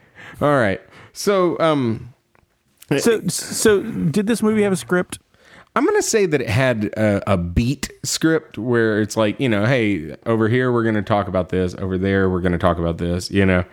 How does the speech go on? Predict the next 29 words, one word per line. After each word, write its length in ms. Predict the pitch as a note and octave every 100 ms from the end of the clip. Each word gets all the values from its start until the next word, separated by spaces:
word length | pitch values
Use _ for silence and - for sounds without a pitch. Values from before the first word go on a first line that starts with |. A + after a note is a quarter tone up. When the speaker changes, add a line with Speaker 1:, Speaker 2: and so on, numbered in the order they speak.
| - - _ _ _
Speaker 2:
Yeah. 200 | E3 C3+
Speaker 1:
But 280 | A#2 A2+ -
I 140 | A#2+
doubt, 480 | A2 G2+ G#2 G2 - _ _ G#2
I 140 | G#2
doubt 320 | F2+ F2+ F2
it. 60 | F2+
Speaker 2:
Um, 100 | - - -
I, 160 | F#3+ G#3+
I 100 | F3+
was 200 | B3 C4
kind 300 | - G#3 A#3+
of 100 | C4+
impressed 640 | C4 E3+ - D3 G#3+ -
with 400 | G3 D#3+ D3+ - - _ _
w-, 240 | D#3+ D3 -
one 280 | D3 D#3+
thing. 220 | F#3 C#3 B2+
Like, 200 | B2 A#2+
there 100 | E3
was 200 | D3+ - -
quite 240 | - F3+
a 40 | G3+
few, 420 | - F#3 E3 D#3 - - _
like, 240 | D#3 C#3 B2+
really 540 | B2 C3 D3+ D#3+ D3+
long 640 | C3 A#2+ B2 C#3 D3+ D#3
takes. 720 | C#3 - D3+ G3+ - - - - _ _ _ _ _
Speaker 1:
Mm-hmm. 320 | D3 E3+ F3+